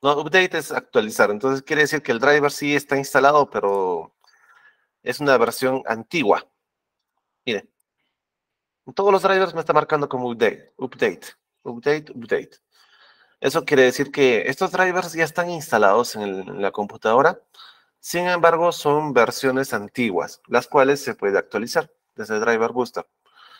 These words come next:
Ahí está, ¿ven? Entonces, acá arriba me aparece todavía, miren, el resumen, ¿no? Dice, eh, catorce drivers que están desactualizados.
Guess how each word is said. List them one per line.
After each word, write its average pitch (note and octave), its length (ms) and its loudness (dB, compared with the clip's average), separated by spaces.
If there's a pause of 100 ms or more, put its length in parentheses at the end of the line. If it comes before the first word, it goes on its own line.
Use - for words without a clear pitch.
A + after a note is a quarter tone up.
(500)
Ahí E3+ 100 -2
está, - 180 4
¿ven? - 280 0 (300)
Entonces, E3+ 360 -2 (140)
acá D3+ 220 4
arriba A3 280 6
me F#3 100 2
aparece F#3 320 0
todavía, D#3+ 380 4
miren, D3+ 260 -2
el C3 160 2
resumen, A2+ 400 -4
¿no? C#3 280 -4 (100)
Dice, C#3+ 580 0
eh, G#2+ 260 -4
catorce E3 720 2 (540)
drivers C#3+ 640 2
que D#3+ 420 -2
están B2+ 600 -2
desactualizados. G2+ 920 -2